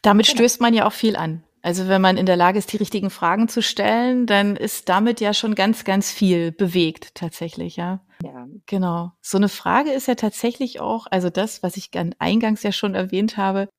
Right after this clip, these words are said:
Speaker 1: die These, die du ja aufgebracht hast, jeder sollte in seinem Leben ein Buch geschrieben haben. Das finde ich total interessant, weil ich tatsächlich auch schon mal drüber nachgedacht habe. Ich sag, müsste man eigentlich, also nachdem du die Frage so, so in den Raum geworfen hast,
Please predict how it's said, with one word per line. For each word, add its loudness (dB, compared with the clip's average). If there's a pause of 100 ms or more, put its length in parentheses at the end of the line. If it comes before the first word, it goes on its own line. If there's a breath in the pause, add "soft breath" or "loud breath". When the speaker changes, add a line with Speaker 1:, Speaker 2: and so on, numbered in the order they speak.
(100)
Speaker 1:
die 0
These, 2
die -6
du -2
ja 2
aufgebracht 0
hast, -2
jeder 6
sollte 2
in 4
seinem 2
Leben 0
ein 0
Buch -8
geschrieben -2
haben. -2 (200)
Das -6
finde 4
ich -4
total -2 (140)
interessant, 4
weil 8
ich 2
tatsächlich 4
auch 6
schon 2
mal 6
drüber 4
nachgedacht 2
habe. 0
Ich -4
sag, -6 (180)
müsste -4
man 4
eigentlich, 0
also 2
nachdem 2
du 4
die 0
Frage 4
so, 2
so 0
in 0
den 0
Raum 4
geworfen 2
hast, -2